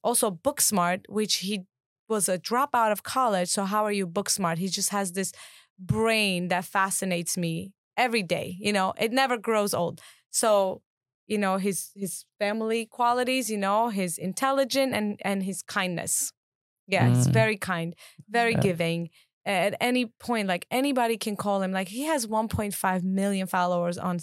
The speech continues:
Speaker 1: on Instagram.
Speaker 2: Yeah.
Speaker 1: People message him. This guy will be up at midnight responding, "Hey, man, you know, you know, if you want, I can refer you to a good coach. I could tell him to give you a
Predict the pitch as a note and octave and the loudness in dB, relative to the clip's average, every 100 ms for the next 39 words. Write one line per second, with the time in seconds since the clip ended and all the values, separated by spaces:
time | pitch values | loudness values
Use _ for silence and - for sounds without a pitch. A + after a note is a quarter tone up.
0 | - F3+ E3+ F3 - - E3 - D#3+ C3+ | -6 -4 -2 -2 -4 -4 -4 -4 0 4
1 | A#2 A2 B2 _ - D4+ D4+ D4 B3 A#3 | 6 6 4 _ -6 -4 0 0 2 0
2 | A#3 G3 F#3+ E3+ F3+ - B3 B3+ - C4 | 0 -2 -2 -2 -6 -6 -2 -2 0 0
3 | B3+ B3+ _ _ _ G#3+ A3+ A#3 - A3+ | 2 -2 _ _ _ -4 -2 -2 -2 -2
4 | A#3 - G3 - G3+ A3+ G3+ F#3+ E3 E3 | -2 -4 -8 -4 0 0 2 0 -2 -4
5 | - - G3 - G3 F#3 F3 E3 F#3+ G3+ | -10 -4 -2 0 0 0 -2 -4 -8 -6
6 | A#3 C4 B3+ B3+ B3+ B3+ A#3+ A#3+ A#3+ A3+ | -2 0 0 0 0 0 0 0 -2 -6
7 | - - _ A3+ A3+ A3 G#3 - A3+ B3+ | -14 -18 _ -2 0 0 0 -2 -2 0
8 | A3+ - G#3 F#3+ A3 A#3 G#3+ - F#3+ G#3 | -2 -2 -4 -2 -2 -2 -2 -4 -2 -2
9 | G3 - B3+ C4 B3+ G#3+ G#3+ - G#3+ A#3 | -2 -4 0 2 2 0 -2 -4 -4 -4
10 | A3 G3 G3+ | -4 -4 0